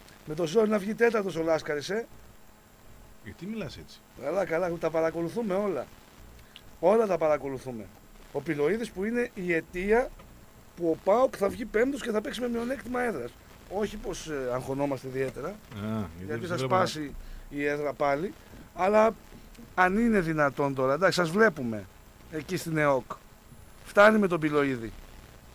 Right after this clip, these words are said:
Speaker 1: Φτάνει. Το
Speaker 2: Φοβάσαι,
Speaker 1: προκλητικό
Speaker 2: φοβάσαι
Speaker 1: αυτό
Speaker 2: το
Speaker 1: να
Speaker 2: Αλεξάνδριο, βλέπω.
Speaker 1: Δεν φοβάμαι κανέναν Αλεξάνδριο, τίποτα απ' όλα, ρε φίλε, γιατί τους κέρδισα με τους Run D M C. Τώρα που έχω κανονικούς παίκτες, θα, θα τους κερδίσω πιο εύκολα.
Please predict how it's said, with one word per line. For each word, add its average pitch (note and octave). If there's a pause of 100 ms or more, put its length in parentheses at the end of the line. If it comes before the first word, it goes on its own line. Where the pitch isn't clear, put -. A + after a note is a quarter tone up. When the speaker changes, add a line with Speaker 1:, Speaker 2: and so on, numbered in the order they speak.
(540)
Speaker 1:
Φτάνει. F3 (1900)
Το -
Speaker 2:
Φοβάσαι, C#3+
Speaker 1:
προκλητικό D#3+
Speaker 2:
φοβάσαι F#3
Speaker 1:
αυτό C#3+
Speaker 2:
το D#3+
Speaker 1:
να D3
Speaker 2:
Αλεξάνδριο, B2+
βλέπω. F2+ (240)
Speaker 1:
Δεν D3
φοβάμαι F#3+
κανέναν F3
Αλεξάνδριο, B2
τίποτα A2+
απ' G#2
όλα, G#2+
ρε A2+
φίλε, D#3
γιατί D3
τους -
κέρδισα E3
με D#3+
τους C3
Run E3
D D#3
M - (120)
C. D#3+ (280)
Τώρα D3
που C#3+
έχω D3+
κανονικούς C#3+
παίκτες, F3+
θα, F3+ (1200)
θα E3
τους D#3+
κερδίσω D#3
πιο F#3
εύκολα. G2